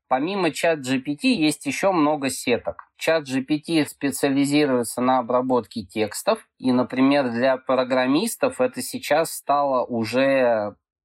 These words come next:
как калькулятор для школьника. А, например, для перевода или работы с изображениями есть, э, другие сетки, Midjourney или DeepL. Они вот именно фокусируются на переводе. Я вот,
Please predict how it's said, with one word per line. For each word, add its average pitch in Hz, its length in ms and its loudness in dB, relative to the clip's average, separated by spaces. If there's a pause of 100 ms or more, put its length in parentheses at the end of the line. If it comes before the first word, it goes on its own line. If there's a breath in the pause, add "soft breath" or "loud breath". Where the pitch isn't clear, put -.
(140)
как 131 380 -2
калькулятор 120 800 -2
для 113 260 0
школьника. 104 760 -4 (140)
А, 110 400 2
например, 131 640 2
для 131 340 0
перевода 139 1040 0
или 127 240 -2
работы 131 600 0
с - 140 -10
изображениями 123 1040 0
есть, 123 540 -2
э, 117 260 2 (180)
другие 127 640 0
сетки, 170 760 -2
Midjourney 120 1200 0
или 110 180 -4
DeepL. 135 720 -2 (100)
Они 120 340 2
вот 127 260 -2
именно 135 300 4
фокусируются 113 1120 -2
на 117 960 2
переводе. 117 720 0
Я 113 220 0
вот, 110 240 -8